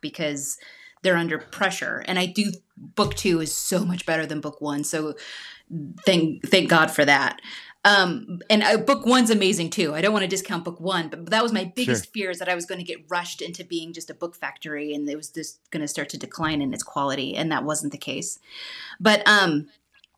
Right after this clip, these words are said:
Speaker 1: we're talking about imposter syndrome and all of these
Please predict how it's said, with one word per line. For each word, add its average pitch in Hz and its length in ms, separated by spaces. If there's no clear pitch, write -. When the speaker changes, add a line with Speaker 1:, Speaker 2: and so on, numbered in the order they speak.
Speaker 1:
we're 214 180
talking 262 280
about 269 160
imposter 220 440
syndrome 170 500
and 151 160
all 214 200
of 277 200
these 202 400